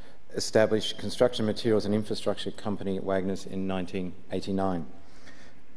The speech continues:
As one of Queensland's most successful family-owned and operated businesses, Wagners built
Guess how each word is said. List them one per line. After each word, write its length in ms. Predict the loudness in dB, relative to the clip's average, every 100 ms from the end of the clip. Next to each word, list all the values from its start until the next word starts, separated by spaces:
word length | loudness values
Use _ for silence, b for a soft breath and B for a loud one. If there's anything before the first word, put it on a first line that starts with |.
| 0
As 180 | 0 4
one 140 | 6
of 220 | 6 2 0
Queensland's 460 | 4 6 6 6
most 260 | 6 4 4
successful 640 | -2 4 4 6 4 4
family-owned 680 | 4 4 6 6 6 4 2
and 160 | 4 2
operated 480 | 4 4 4 4
businesses, 600 | 2 2 2 0 -4 -4 -6 B B B B
Wagners 380 | 6 6 6 2
built 380 | 4 4 4